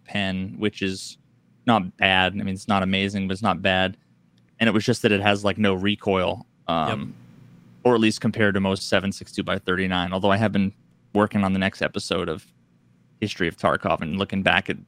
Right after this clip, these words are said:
Speaker 1: point seven, point eight, point nine, the recoil there is, like, that's no recoil.
Speaker 2: Yeah, <laughs> dude,
Speaker 1: Um,
Speaker 2: yeah.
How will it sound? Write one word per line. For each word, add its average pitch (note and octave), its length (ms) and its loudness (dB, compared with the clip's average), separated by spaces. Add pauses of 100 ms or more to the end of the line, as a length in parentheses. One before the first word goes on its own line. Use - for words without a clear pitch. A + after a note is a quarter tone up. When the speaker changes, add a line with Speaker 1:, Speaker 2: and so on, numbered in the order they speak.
(120)
Speaker 1:
point F#2 220 -2
seven, F#2+ 300 0
point E2 260 -6
eight, D#2+ 220 -4
point D#2 180 -6
nine, F2+ 300 -2
the G2+ 80 0
recoil G#2 400 2
there F#2 260 2
is, G2 160 -4
like, D#2+ 200 -2
that's G#2+ 300 6
no F#2+ 140 2
recoil. F#2 380 0
Speaker 2:
Yeah, C#3+ 400 6
<laughs> - 200 2
dude, C#4+ 140 6
Speaker 1:
Um, G#3 280 8
Speaker 2:
yeah. F3+ 200 6